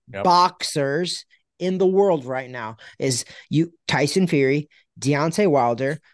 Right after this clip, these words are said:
Speaker 2: uh, Usyk, Anthony Joshua. All of those guys now are set to fight. So what that means is, to me, is that this year, we're gonna round out twenty twenty-three without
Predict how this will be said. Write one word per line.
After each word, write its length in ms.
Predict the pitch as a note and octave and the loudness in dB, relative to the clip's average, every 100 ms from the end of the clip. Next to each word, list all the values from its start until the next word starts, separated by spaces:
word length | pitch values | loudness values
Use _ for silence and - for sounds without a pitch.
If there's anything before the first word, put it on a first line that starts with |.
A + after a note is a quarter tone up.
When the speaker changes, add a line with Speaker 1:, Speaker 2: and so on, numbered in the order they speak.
| _ _ - | _ _ -6
Speaker 2:
uh, 260 | C3+ C3 - _ | -2 -2 -4 _
Usyk, 500 | E3 E3 - E3 E3 _ _ | 2 2 2 0 -2 _ _
Anthony 380 | - D3+ E3 E3 | -10 -8 -2 -2
Joshua. 640 | D#3 D#3+ C3+ - A#2+ F#2 _ _ - | 2 2 2 -2 -10 -12 _ _ 0
All 280 | D#3 A#3 B3+ | 4 6 6
of 120 | G3 | 6
those 240 | A#3 B3 | 4 4
guys 340 | F#3 E3 D#3+ D#3 | 0 0 0 -2
now 280 | F3+ G#3 | 0 0
are 120 | D3+ C#3+ | -2 -4
set 280 | F#3 E3+ | -4 -6
to 60 | E3 | -8
fight. 360 | - G3 D3 - | -2 -2 -2 -4
So 480 | - C#4 A#3 C#3 _ _ | 0 4 4 2 _ _
what 240 | E3 G3 | -4 -2
that 200 | A3+ A#3 | 0 -2
means 360 | A3 G3 F#3 D#3 | -2 -2 -2 -2
is, 220 | D#3+ D#3 | -4 -6
to 100 | - | -8
me, 420 | E3 A#3 F3+ D3+ _ _ - | -4 -2 -2 -4 _ _ -12
is 220 | D3+ C#3 | -12 -6
that 200 | D3+ B2+ _ _ _ _ | -8 -8 _ _ _ _
this 400 | C#3 F#3+ C4+ - | 2 4 4 2
year, 380 | A3 A3+ D3+ C#3 | 4 4 4 2
we're 160 | D#3+ F#3+ | 2 2
gonna 180 | A3+ | 2
round 320 | F3+ F3+ G#3+ G3 | 2 2 2 0
out 280 | F#3 D#3 - | 0 -2 -8
twenty 260 | E3+ F#3 | -8 -8
twenty-three 800 | E3+ F3 F3 E3+ D#3 D#3+ C#3+ C3 - - - | -8 -8 -6 -8 -8 -4 -4 -6 -14 -20 -4
without 840 | D#3+ E3 - F#3 F#3+ D3 - - | -4 -4 -2 2 4 2 -4 -10